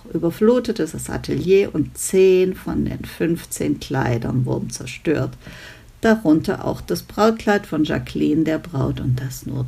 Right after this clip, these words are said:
zehn Tage vor der Hochzeit. Also als Brautausstatterin gefriert mir da das Blut in den Adern, wirklich. Also,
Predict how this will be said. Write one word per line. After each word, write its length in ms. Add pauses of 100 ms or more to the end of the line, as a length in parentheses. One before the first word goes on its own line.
zehn 720
Tage 680 (160)
vor 180
der 240
Hochzeit. 420
Also 160 (540)
als 300 (140)
Brautausstatterin 1300
gefriert 580
mir 140
da 180
das 220
Blut 380
in 140
den 180
Adern, 480
wirklich. 460 (640)
Also, 360